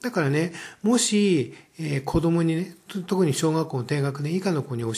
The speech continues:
えるとしたら、つまり学ぶっていうのはそういうことなんだよってことを教えることが大事なことなんですよね。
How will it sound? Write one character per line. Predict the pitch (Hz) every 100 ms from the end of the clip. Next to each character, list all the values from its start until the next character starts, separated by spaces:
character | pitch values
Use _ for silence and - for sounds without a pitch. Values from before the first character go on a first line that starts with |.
| -
え | 143
る | 147
と | 120
し | -
た | 113
ら、 | 120 113 - -
つ | - 262
ま | 240
り | 147
学 | 139 160 208
ぶ | 269
っ |
て | - 240
い |
う | 180
の |
は | 131
そ | - 165
う |
い | 185
う |
こ | 185
と | 202
な | 214 180
ん |
だ | 127
よ | 156
っ |
て | 185 175
こ | 190
と | 185
を | 190
教 | - 151
え |
る | 147
こ | 156
と | 156
が | 139 147 127 117 - - -
大 | 147 147
事 | 127
な | 139
こ | 139
と | 151
な | 120
ん | 110
で |
す | 110
よ | 123
ね。 | 170